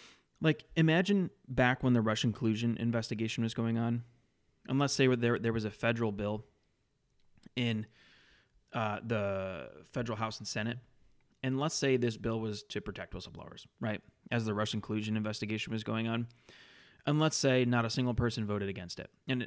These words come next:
and it makes its way to Donald Trump's desk to sign it, and he vetoes it. Could you imagine what the press would be saying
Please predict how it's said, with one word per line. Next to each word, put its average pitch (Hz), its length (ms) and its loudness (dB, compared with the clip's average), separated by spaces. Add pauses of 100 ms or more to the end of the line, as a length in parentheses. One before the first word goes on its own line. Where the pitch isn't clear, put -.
and 120 100 0
it 107 60 -2
makes 123 240 2
its 123 160 -2
way 117 160 0
to 110 80 -2
Donald 107 300 -2
Trump's 104 260 -4
desk 113 340 -4
to 110 80 -8
sign 120 280 0
it, 117 160 0
and 120 100 -2
he 104 60 -4
vetoes 85 320 -8
it. - 100 -18 (1080)
Could 143 320 4
you 214 200 4
imagine 127 680 2 (380)
what 127 180 0
the 120 80 -2
press - 380 -4
would 117 140 0
be 110 120 -2
saying 104 420 -4